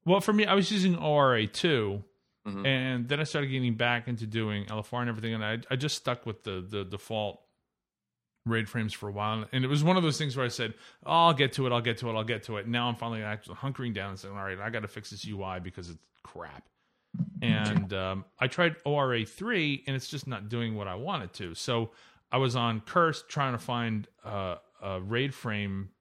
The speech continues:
Speaker 1: add-on, and I couldn't find one that was decent. So if anybody's out there, just tell me what RAID Frames you using that one. So I'll, I'll take a look at that one.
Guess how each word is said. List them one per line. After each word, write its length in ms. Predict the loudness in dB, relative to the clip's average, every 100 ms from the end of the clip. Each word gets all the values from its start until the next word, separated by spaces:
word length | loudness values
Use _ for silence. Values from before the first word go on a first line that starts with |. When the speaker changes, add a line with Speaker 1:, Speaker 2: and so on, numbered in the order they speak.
| _ -4
Speaker 1:
add-on, 640 | -2 0 -2 -2 -4 -8 _ _ _ _ _
and 560 | 0 2 2 2 0 -2 _ _
I 60 | -10
couldn't 380 | -6 -2 -2 -2
find 560 | -2 0 0 0 0
one 240 | -2 -2 -2
that 140 | -4
was 160 | -6 -4
decent. 480 | -2 -2 -2 -10 -16 _ _ _ _ _ _ -12
So 360 | -2 2 2 0
if 120 | -2
anybody's 360 | -2 0 0
out 180 | 0 0
there, 200 | 0 0
just 260 | -2 -8 -8
tell 160 | -4
me 80 | -2
what 200 | -2 -2
RAID 220 | -2 -2 -4
Frames 280 | -10 -10 0
you 220 | 2 4
using 400 | 4 2 2 2
that 220 | 0 0
one. 260 | -2 -4 -6
So 180 | -4 -2
I'll, 240 | -2 -4
I'll 120 | -6 -6
take 160 | -6
a 40 | -6
look 180 | -6
at 80 | -4
that 220 | -4 -4
one. 240 | -6 -10